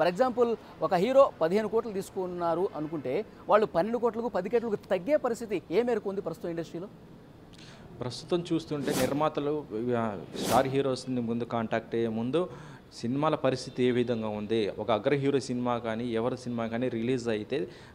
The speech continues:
Speaker 2: ఫస్ట్ డే దాని రిజల్ట్ ఎలా, ఎలా ఉంటుంది, ఎంత వస్తుంది అనేది కూడా మొత్తం కూడా లెక్కలతో సహా స్టార్ హీరోలకు ఇదివరకు చెప్పడం జరిగింది. ప్రస్తుతం దానికి సంబంధించి కూడా ఒక లిస్ట్ కూడా తయారు చేస్తున్నట్టుగా చెప్తున్నారు.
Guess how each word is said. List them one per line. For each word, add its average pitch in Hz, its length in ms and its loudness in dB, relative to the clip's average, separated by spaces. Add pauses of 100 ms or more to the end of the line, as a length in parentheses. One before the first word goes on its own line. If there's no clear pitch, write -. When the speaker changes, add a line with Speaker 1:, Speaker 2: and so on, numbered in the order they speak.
(180)
Speaker 2:
ఫస్ట్ 117 200 2
డే 147 200 4
దాని 120 280 0
రిజల్ట్ 135 320 2
ఎలా, 120 320 4
ఎలా 113 260 2
ఉంటుంది, 120 380 -2
ఎంత 117 260 -2
వస్తుంది 127 400 -2
అనేది 117 240 0
కూడా 123 140 0
మొత్తం 117 300 -4
కూడా 120 180 0
లెక్కలతో 135 500 -2
సహా 120 300 -4 (280)
స్టార్ 131 260 4
హీరోలకు 135 460 2
ఇదివరకు 120 640 2
చెప్పడం 127 300 -2
జరిగింది. 110 420 -4
ప్రస్తుతం 131 480 -2
దానికి 120 220 0
సంబంధించి 127 400 -2
కూడా 127 140 0
ఒక 120 160 0 (380)
లిస్ట్ 135 200 2
కూడా 160 140 4
తయారు 131 340 2
చేస్తున్నట్టుగా 120 420 -2
చెప్తున్నారు. 110 520 -2